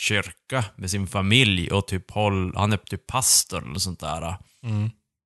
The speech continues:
Speaker 1: Och enligt han, i hans intervju, när han pratar om att, att vara rock'n'roll-dude och vara kristen samtidigt,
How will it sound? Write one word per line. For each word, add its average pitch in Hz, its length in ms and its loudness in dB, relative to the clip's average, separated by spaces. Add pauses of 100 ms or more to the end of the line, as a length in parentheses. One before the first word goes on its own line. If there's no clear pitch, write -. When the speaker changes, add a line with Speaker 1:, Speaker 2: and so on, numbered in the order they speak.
(240)
Speaker 1:
Och 110 260 -2
enligt 113 280 2
han, 117 360 4
i 95 40 2
hans 156 400 4
intervju, 98 300 2
när 107 120 2
han 165 120 4
pratar 95 320 0
om 92 280 -4 (100)
att, - 320 -8
att - 240 -10
vara 95 280 2 (400)
rock'n'roll-dude 104 1300 2 (120)
och 98 220 -4 (220)
vara 95 120 -6
kristen 110 400 0
samtidigt, 101 680 0